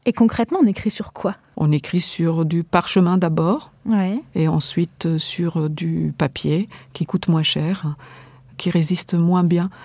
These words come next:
Speaker 1: Mhm.
Speaker 2: à l'usure, euh, <laughs> et aux dégâts, euh,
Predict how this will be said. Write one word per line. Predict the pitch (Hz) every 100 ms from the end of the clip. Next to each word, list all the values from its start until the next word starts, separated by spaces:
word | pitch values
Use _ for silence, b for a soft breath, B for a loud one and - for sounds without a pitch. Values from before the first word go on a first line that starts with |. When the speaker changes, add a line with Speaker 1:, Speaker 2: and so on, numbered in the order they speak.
| B
Speaker 1:
Mhm. | 220 190 202
Speaker 2:
à | 165 160
l'usure, | 156 151 170 185 180
euh, | 160 160 165 175 170
<laughs> | 143 - 147 - 165 - - - -
et | 160
aux | 160
dégâts, | 165 165
euh, | 165 165 147 151 57